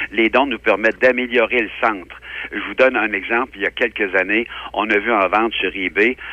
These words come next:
un casque de Rosa Beaulieu. Le chef Rosa Beaulieu, c'est lui qui a, qui a vu à la, à la rénovation, pas à la rénovation, mais à, à la remise en forme en, en, à la fin des années trente. C'est lui qui a, qui a, qui a, qui a été directeur lors de la disparition des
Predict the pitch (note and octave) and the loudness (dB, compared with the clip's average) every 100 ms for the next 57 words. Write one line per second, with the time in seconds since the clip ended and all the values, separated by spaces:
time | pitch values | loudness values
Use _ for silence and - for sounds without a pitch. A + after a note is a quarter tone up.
0 | - G2 G2 - A#2 A2+ C2+ F2 F#2+ G2+ | -6 -4 -2 2 2 2 -6 -8 -6 -2
1 | G#2+ G2+ F#2 F2 G#2+ B2 - A#2+ G#2 G2 | 2 0 0 -4 -4 -2 0 0 -2 -2
2 | G2 F2+ F#2 C#3 - F#2+ B2+ - G2+ E2+ | -2 -2 -2 -2 -2 -2 -2 2 2 2
3 | - - - G#2 F#2+ F#2 B2 G2 F#2 E2 | -2 -12 -6 0 0 2 2 2 0 -2
4 | - - - - F2+ F#2+ F#2+ F2+ E2 - | -6 -12 -10 -6 -4 0 2 2 0 -6
5 | - - - - - - B2+ B2+ A2 G2+ | -20 -18 -16 -16 -6 0 2 2 2 0
6 | - - D#3+ D#3 A#2+ A2 G2+ F#2+ - B2 | -2 0 2 4 2 0 -2 -2 -2 -2
7 | A2+ F2 G#2 D#2 G#2 G#2+ C3 C#3 A#2+ G#2 | 0 0 0 0 0 0 0 0 -2 -2
8 | - A2+ F#2 G2 F2 F2+ F#2+ - - - | 0 0 2 -2 -2 -2 -4 -6 -6 -2
9 | G2+ G2+ C3 A#2+ G#2+ G2+ F#2 G#2 B2+ A2+ | 0 0 -2 -2 -2 -2 -2 0 0 -2
10 | - G2 A#2 B2 F#2+ F2+ F#2+ E2+ - E2+ | -4 -4 -2 -2 -2 0 -2 0 0 -2
11 | E2 - - - - G2 G#2 G2 G2+ G2 | -2 -6 -10 -8 -4 -2 -2 -2 -2 -2
12 | - A2 G#2+ G2 G2+ F2+ F#2 F#2+ F2+ - | 2 4 4 4 2 2 0 -2 -4 -6
13 | G#2+ F2+ F2+ A2 G2+ G2 F#2 | -2 -2 -4 -6 -6 -6 -6